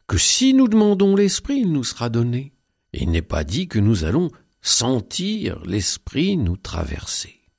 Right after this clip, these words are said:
Donc, nous avons à nous situer davantage dans une démarche de confiance, nous y revenons toujours. J'ai demandé,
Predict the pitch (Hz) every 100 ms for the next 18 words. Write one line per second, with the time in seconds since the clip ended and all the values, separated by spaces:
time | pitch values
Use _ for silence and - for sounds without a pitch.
0 | _ - 95 170 269 226 - _ - 110
1 | 113 110 214 - 123 156 147 147 - 127
2 | - - 92 147 220 208 110 110 104 95
3 | 98 147 190 202 196 - _ _ - 127
4 | 175 135 123 95 110 165 202 - - _
5 | _ _ - 277 214 202 - 233 208 196
6 | 165 - 127 113 101 87 82 82 78 73
7 | 69 73 - - - _ _ _ _ -
8 | 80 101 175 139 120 117 98 101 123 175